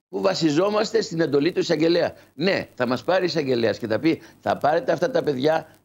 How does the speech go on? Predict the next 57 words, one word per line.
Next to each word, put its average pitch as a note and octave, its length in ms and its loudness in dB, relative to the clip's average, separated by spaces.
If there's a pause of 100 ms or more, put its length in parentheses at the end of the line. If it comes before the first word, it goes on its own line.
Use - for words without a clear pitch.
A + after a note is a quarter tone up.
(180)
από B2+ 240 -4
εκεί D#3 340 0
που C#3 180 -4
κινδυνεύουν, C#3+ 640 0
θα A#2+ 240 0
μας A#2 160 0
δίνει-, C#3 240 -4
ή, D3+ 260 0
ή - 160 -6
χωρίς D3 280 0
την C3 100 -4
αστυνομία, G#2+ 560 -2 (280)
θα C#3+ 120 -4
τα C#3+ 160 2
πάτε E3+ 320 -2
στο D3+ 180 -2
νοσοκομείο, B2 640 -2
θα D3+ 120 -4
είστε D#3+ 200 -4
κοντά B2+ 360 0
τους, - 160 -16
θα, B2+ 160 -8
θα A#2+ 200 -2
περιθάλψετε B2+ 720 -2
κλπ. G2+ 300 -8 (420)
Και C#4 120 -8
θα F3+ 160 0
βρεθεί D3 260 -2
κάποιος, D#3+ 360 -2 (240)
κάποιος - 300 -4
χώρος C#3+ 340 0
ή C#3+ 60 0
οτιδήποτε C3 500 0
άλλο». A#2 200 0 (460)
Αλλά D3 180 0
δεν F#3+ 200 -2
έχουμε G3+ 260 -2
δικαίωμα D3+ 720 0
εμείς A#2 300 -2
να A2+ 100 0
πάμε B2 220 -4
στο A2 120 -8
σπίτι A2 300 -4
του B2+ 180 0
άλλου B2+ 140 -2
και A#2 100 -4
να A#2 80 -2
χτυπήσουμε B2 460 -6
την A2+ 140 -6
πόρτα B2 240 0
και A#2 100 -4
να A2 100 0
πούμε, B2+ 200 -4
«Κακοποιείτε G#2+ 580 -4
το - 120 -2
παιδί E2+ 280 -4
σας». - 380 -2